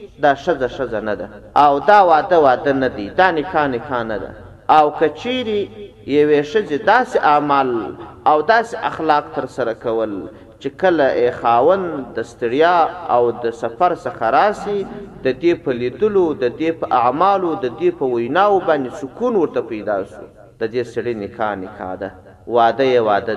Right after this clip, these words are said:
دی. نو لهذا ټولې ښځې د الله د لوري څخه په دې مکلفې دي. دا د دې پر ذمه باندې د خاوندانو حق دی،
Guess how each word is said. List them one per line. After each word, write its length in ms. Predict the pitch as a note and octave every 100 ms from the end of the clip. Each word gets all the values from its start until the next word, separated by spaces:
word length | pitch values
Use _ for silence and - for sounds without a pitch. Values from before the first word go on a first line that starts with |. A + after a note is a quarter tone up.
| G2+
دی. 140 | G2+ G2+ - - C3
نو 160 | D#3
لهذا 580 | D#3+ D#3+ F#3+ A#3 F#3+ E3+ A#2+ - - - -
ټولې 340 | C4+ C4 F#3 E3+
ښځې 260 | - C#4+ A#3+
د 60 | G3+ F3
الله 280 | F3 G3 G3
د 100 | E3+
لوري 300 | E3+ F3 D3+
څخه 200 | D3+ -
په 60 | B2
دې 180 | C3 B2 A#2
مکلفې 580 | - G#2+ C3+ G3 C3+ A2+
دي. 180 | F#3+ - - - - _ -
دا 260 | C3 E3 D3+ D#3+ E3 -
د 140 | A#2+ B2
دې 100 | D#3 -
پر 140 | C3
ذمه 320 | A#2+ B2+ D#3
باندې 320 | D#3+ D3 C3+ A#2+
د 60 | A#2
خاوندانو 680 | - A#2+ A#2+ B2 D#3 D3
حق 400 | A#2 - G3 - G#2
دی، 240 | F#2+ F2